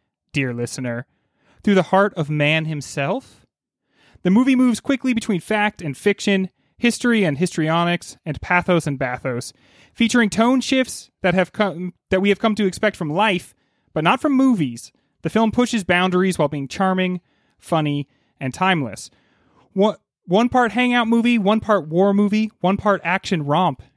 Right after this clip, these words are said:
It asks, "What do we take away from war?" And perhaps more importantly, "What do we leave behind?" Gentlemen, I ask you this, does Lee's desire for an action movie get in the way of the more emotional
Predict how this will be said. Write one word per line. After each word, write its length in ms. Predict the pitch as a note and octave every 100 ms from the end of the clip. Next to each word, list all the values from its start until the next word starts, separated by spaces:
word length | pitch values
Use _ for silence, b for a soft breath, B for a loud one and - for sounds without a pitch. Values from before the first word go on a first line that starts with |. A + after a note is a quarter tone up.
| -
It 80 |
asks, 480 | F3 G3+ G#3 - - _
"What 180 | - G#3
do 80 | C4+
we 80 | A#3+
take 260 | - A#3 A3
away 260 | E3+ F3+ G3+
from 220 | F3 D3+
war?" 420 | C#3 C#3 C3+ C3+ - _ _ _
And 200 | E3 G#3
perhaps 360 | G3 G3 F#3 -
more 180 | F3
importantly, 640 | D3+ - E3+ F3 F#3 G3 F#3+ _ _ _
"What 160 | - E3
do 80 | A3+
we 120 | G3+
leave 300 | E3 E3 E3
behind?" 580 | - - C3+ G#2+ - - _ _ _ _ _ _ _ _ _ _ _ _ _ -
Gentlemen, 300 | G#3 A3+ A#3
I 60 | A#3
ask 220 | A#3 -
you 80 | G#3
this, 300 | G3 A3 -
does 240 | - F#3
Lee's 300 | F3+ A#3 E4
desire 640 | E4 G3 F3 G3+ G3 B2 G#2+ -
for 120 | F3
an 60 | E3+
action 400 | F3+ G#3 - D#3+
movie 280 | C#3+ C#3
get 180 | C#3 F3+
in 60 | G3+
the 80 | F#3+
way 340 | F3 F#3 F#3
of 140 | D3
the 80 | D#3
more 180 | D3+ D3+
emotional 640 | C#3 C3+ D3+ - G3+ G#3